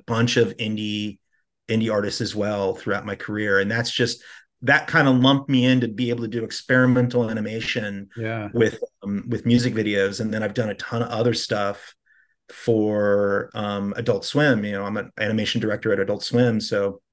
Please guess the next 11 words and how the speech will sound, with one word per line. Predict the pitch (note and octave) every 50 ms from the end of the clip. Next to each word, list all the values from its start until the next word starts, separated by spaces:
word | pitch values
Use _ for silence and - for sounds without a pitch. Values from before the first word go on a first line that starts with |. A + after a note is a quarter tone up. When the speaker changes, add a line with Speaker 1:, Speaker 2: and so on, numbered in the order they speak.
| _ _ _ _ _ _ - - - _ _ - - - - - -
Speaker 1:
I've | A#2+ A#2+
worked | A#2 A#2+ A#2 - B2+
on | A2+ A2+ A2+ A2+
really | A#2 B2+ B2 A#2+ A#2+ A2+ A2+ A2
amazing | A2+ A2+ A2+ A2+ A#2 G#2+ G#2+ A2 G#2 G2
shows | - - A#2+ A2+ A2+ A2 A2 A2 G2 G#2+
and, | G2+ G2+ G2+ G2 F#2+ - -
and, | G#2 G2+ G2 G2 G2 F#2+ G2 G2 - -
and | A2 G#2 G2 F#2 G2 F#2+ F#2+ - - - - _ _ _ - - A#2
jobs | - G#2+ G2+ G2+ F#2+ - - - -
there. | - G2+ G#2+ G#2+ G2+ - -